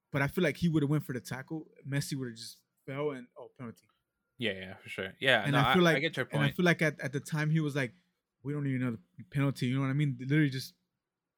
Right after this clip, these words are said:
Speaker 1: scored on us. We, they're, they're, they're just, like, all over us. I
Speaker 2: Mm-hmm.
Speaker 1: don't need another penalty. Well, just my take, bro. I feel like that, that play would have been stopped easily in the box right there, but, like, he, he wasn't gonna wanna make that tackle.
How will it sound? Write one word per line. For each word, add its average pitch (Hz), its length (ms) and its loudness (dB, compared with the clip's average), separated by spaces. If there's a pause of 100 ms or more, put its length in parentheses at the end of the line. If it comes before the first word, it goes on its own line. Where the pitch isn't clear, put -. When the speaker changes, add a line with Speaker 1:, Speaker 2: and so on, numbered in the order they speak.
(460)
Speaker 1:
scored 143 300 -4
on 143 100 -2
us. 147 200 -4 (300)
We, 143 380 -4
they're, 131 160 -4
they're, 135 220 -6 (160)
they're 131 100 -8
just, 127 220 -8
like, 131 120 -6
all 131 140 -4
over 135 320 0
us. 156 200 -4 (580)
I 139 60 -4
Speaker 2:
Mm-hmm. - 20 0
Speaker 1:
don't 143 80 2
need 135 120 2
another 123 180 -2
penalty. 120 440 -4 (800)
Well, 180 160 2
just 170 160 0
my 151 140 2
take, 127 260 0
bro. 127 160 -4
I 131 100 -2
feel 180 200 0
like 156 160 2
that, 151 180 -2
that 131 180 -2
play 165 120 2
would 135 140 2
have 123 80 -4
been 127 120 -2
stopped 127 400 -4 (640)
easily 139 560 0
in 139 80 -8
the 123 80 -4
box 131 400 -4
right 123 160 -4
there, 139 180 -2
but, 117 360 -10 (680)
like, 117 180 -16 (200)
he, 151 100 -18
he 175 280 2
wasn't 160 280 4
gonna 147 160 -2
wanna 135 220 -6
make 131 200 -4
that 113 160 -16
tackle. - 320 -18